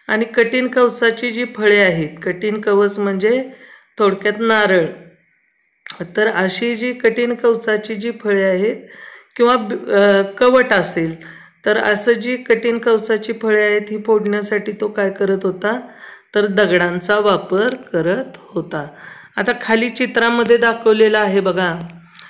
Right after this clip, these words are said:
दगड आणि हाडे यांच्यापासून तयार केलेली हत्यारे. दगड आणि हत्यार, हाडे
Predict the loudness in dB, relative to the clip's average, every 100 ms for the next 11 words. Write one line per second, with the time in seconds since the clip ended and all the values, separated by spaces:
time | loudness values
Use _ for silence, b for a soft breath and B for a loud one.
0 | B B B 2 4 4 2 2 2 2
1 | 0 2 4 4 4 2 2 0 0 -2
2 | 0 -2 -2 -6 -2 -2 -2 -4 -6 -4
3 | -4 -2 -2 -4 -4 -6 -6 -12 b b
4 | b b -8 0 2 4 2 0 -8 -18
5 | -10 -6 -2 -2 -2 0 0 0 -6 -2
6 | 0 2 0 -8